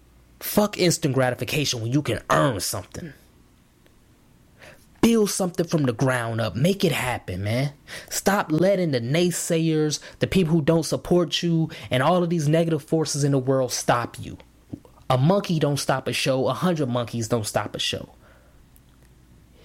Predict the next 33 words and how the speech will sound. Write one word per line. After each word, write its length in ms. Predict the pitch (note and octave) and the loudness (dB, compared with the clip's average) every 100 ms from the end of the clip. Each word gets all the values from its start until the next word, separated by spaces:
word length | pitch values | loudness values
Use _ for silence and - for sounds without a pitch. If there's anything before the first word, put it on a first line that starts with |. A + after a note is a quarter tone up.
| - - | -20 -6
It's 240 | - C3 B2 | -2 0 2
your 180 | E3+ | 0
show, 360 | F#3 - E3 D#3 | 0 -2 0 0
it's 160 | C#3 B2+ | 0 0
your 140 | D#3 | 0
business, 460 | C3+ C#3+ C#3+ D3+ B2+ | 0 -2 0 -2 -2
it's 140 | A#2+ | 2
your 140 | D3+ | 2
dreams, 480 | D3+ C3 C#3 C#3 C3+ | 2 0 0 0 0
it's 140 | C3+ B2+ | 0 0
your 140 | C#3+ | 0
career, 460 | C#3 C#3 C#3 C3+ C#3 - A#2+ | 0 2 2 2 -2 -8 -4
and 260 | A2 A#2+ C3 | -2 2 4
you 280 | F3 F3 | 4 4
are 200 | - C#3 | 2 2
in 220 | C3 D3 C#3 | 2 0 0
control 600 | C#3 A#2+ - D3 A#2+ G#2 | 0 0 0 0 0 -2
of 140 | G2 | -2
it. 100 | - - _ _ - - - - - - - - _ _ - | -8 -16 _ _ -20 -20 -20 -20 -20 -20 -20 -20 _ _ -8
It's 100 | B2+ | -4
just 160 | A#2+ | -2
keep 260 | - F3 - | -2 -2 -2
lifting. 440 | C#3 G#2+ - F#2+ - - - _ - - - - - - - - - - - - - - - - _ | -4 -4 -8 -10 -12 -20 -20 _ -20 -20 -20 -20 -20 -20 -20 -20 -20 -20 -20 -20 -20 -20 -20 -20 _
So 160 | - F3 | 0 2
that's 180 | A3+ | 2
my 120 | G3 C#3+ | 2 0
message 640 | C3+ G3+ - - - - _ _ _ _ _ | 2 2 0 -8 -12 -14 _ _ _ _ _
this 180 | B2 - | 0 2
morning. 340 | A2+ - - - - - | 0 0 -4 -10 -20 2
Very 200 | E3 E3+ | 4 6
short, 300 | - E3 A#2+ | 4 2 2
very 260 | D3+ C3 | 0 0
brief. 560 | G#2 B2+ B2+ G#2+ - | 0 0 0 -2 -12